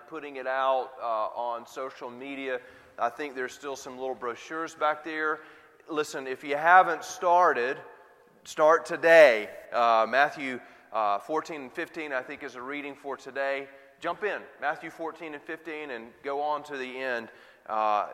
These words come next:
it'll be a blessing to you. We're gonna pick up this morning, reading through the Beatitudes with Matthew chapter five, verse two, and the sermon text will focus on verse seven.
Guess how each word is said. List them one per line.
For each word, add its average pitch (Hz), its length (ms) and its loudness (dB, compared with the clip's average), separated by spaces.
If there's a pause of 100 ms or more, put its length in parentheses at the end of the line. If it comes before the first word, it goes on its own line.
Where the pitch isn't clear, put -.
it'll 120 160 -4
be 123 140 -4
a 120 60 0
blessing 120 420 0
to 110 140 -12
you. 95 140 -14 (1300)
We're 147 120 2
gonna 185 160 8
pick 202 260 6
up 196 220 12
this 170 180 -2
morning, 180 580 6 (1000)
reading 170 360 0
through 180 180 0
the 156 100 -2
Beatitudes 151 840 4 (140)
with 127 180 -8
Matthew 151 380 -2
chapter 139 380 -6
five, 127 520 0 (440)
verse 127 480 -10 (140)
two, 190 600 -10 (720)
and 143 240 -2
the 135 60 -4
sermon 196 380 2
text 156 320 0
will 143 80 -4
focus 156 480 -4
on 127 160 -4
verse 120 260 -6
seven. - 540 0